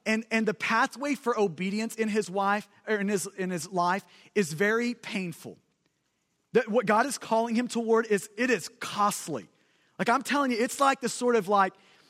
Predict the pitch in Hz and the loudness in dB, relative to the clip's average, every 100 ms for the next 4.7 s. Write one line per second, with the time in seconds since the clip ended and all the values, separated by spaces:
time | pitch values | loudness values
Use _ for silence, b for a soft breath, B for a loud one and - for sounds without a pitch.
0 | b b b _ _ _ _ _ _ _ | b b b _ _ _ _ _ _ _
1 | - - 247 277 - 277 233 214 202 220 | -4 0 0 0 0 2 4 2 0 0
2 | 208 190 - 185 196 240 247 - 240 226 | 0 -2 -2 0 0 0 -2 -2 0 0
3 | 202 180 - - - 277 233 214 190 190 | -2 -4 -10 -8 -2 0 2 4 2 2
4 | 190 - 220 185 143 104 | -6 -4 -4 -2 -4 -6